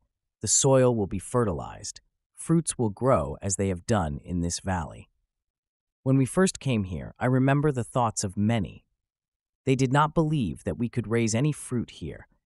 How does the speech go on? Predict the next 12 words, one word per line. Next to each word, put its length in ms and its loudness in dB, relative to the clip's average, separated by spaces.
and 120 2
the 60 6
man 320 4
who 120 -2
first 380 -2
set 160 2
out 240 0
peach 320 -6
stones 440 -6
was 180 -6
laughed 560 0
at 240 -8